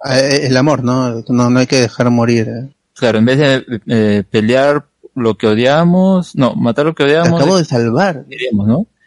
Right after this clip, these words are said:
Speaker 2: Y yo creo que ahí es porque no querían mostrar a la resistencia como radicales, porque imagínate,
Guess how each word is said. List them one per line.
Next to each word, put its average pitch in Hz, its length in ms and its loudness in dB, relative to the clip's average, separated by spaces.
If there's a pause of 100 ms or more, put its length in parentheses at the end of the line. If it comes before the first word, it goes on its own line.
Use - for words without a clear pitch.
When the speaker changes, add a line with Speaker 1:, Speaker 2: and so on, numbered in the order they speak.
(280)
Speaker 2:
Y 131 320 0
yo 185 140 0
creo 311 420 0 (120)
que 143 160 0
ahí 151 220 2
es 202 100 -4
porque 196 280 -4
no 139 160 0
querían 156 300 0
mostrar 139 360 0
a 165 100 2
la 135 160 0
resistencia 135 560 -2
como 104 460 -2
radicales, 107 760 -4
porque 117 180 -6
imagínate, 151 600 0